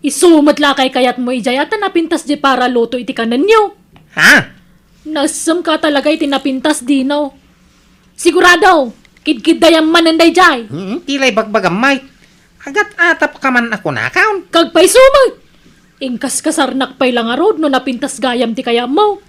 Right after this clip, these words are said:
Speaker 2: Kay si kamo ti kapintasan iti imatang kao.
Speaker 1: Ay, di nakbulaan.
Speaker 2: Ha?
Speaker 1: Sana ka napintas. Tingipon ko lang tinapintas, tawa na pulos na daal na.
Speaker 2: Nay!
Speaker 1: Ngam no ti rupa, kamo ka sana ka napintas.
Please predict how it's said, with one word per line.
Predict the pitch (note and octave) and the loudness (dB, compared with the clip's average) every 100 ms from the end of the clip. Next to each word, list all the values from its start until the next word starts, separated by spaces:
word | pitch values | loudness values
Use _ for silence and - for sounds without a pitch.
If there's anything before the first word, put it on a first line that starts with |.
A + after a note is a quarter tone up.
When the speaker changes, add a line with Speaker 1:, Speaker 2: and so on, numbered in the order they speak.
| _ | _
Speaker 2:
Kay | - - D#3 | -12 -6 -4
si | - | -2
kamo | E4 A4 A#4 A4+ | 2 2 2 0
ti | G#4 | -2
kapintasan | F4 E4+ D#4+ D#4 D4+ C#4+ C#4 | -4 -4 -6 -2 0 0 -2
iti | B3+ A#3+ A#3+ | -8 -8 -8
imatang | A#3 A3 C#3+ - A2 | -6 -8 -8 -12 -14
kao. | B2+ D4 G4+ F#4 - - | -6 -2 0 -2 -8 -4
Speaker 1:
Ay, | D#4+ A4+ G#4+ | 2 2 4
di | G#4 | 2
nakbulaan. | G#4+ C#4 F#4 A4 G#4 B4 A#4 G4 - | 0 2 4 6 6 4 0 -6 -8
Speaker 2:
Ha? | C#4+ D4+ - - | -4 -4 -4 -16
Speaker 1:
Sana | - - D#4+ F4+ | -8 0 0 2
ka | G4 F#4 | 0 -2
napintas. | F#4 F4 F4 F#4+ F4+ - - - - - - | -2 -4 -2 -2 -2 -6 -16 -20 -20 -20 -6
Tingipon | C#4+ D4 D#4 D#4 E4 | -2 2 2 0 0
ko | F4 | 2
lang | E4 D#4+ | 2 2
tinapintas, | E4+ D4 D4 E4 D#4+ E4+ D4+ | 0 -2 -2 -4 -2 -2 -2
tawa | C#4 C4+ | -2 -2
na | C#4 C#4 | -2 -4
pulos | C#4+ D#4 | -2 -2
na | D4 | -2
daal | D4 C#4+ D4 | 0 0 0
na. | D#4+ D4+ A#3+ | -2 -4 -6
Speaker 2:
Nay! | - G4+ G4+ - - - _ | -4 2 2 0 -10 -20 _
Speaker 1:
Ngam | C#4 F#4 | 0 2
no | G4 | 4
ti | F#4 | 4
rupa, | F#4 F#4+ F#4+ C#4+ | 4 4 4 2
kamo | - F4 F4 | 2 0 2
ka | F4+ | 2
sana | F4+ E4+ E4+ | 2 2 2
ka | E4+ | 0
napintas. | E4 D#4+ D#4 F4 F4+ D#4 | 0 -2 0 2 2 0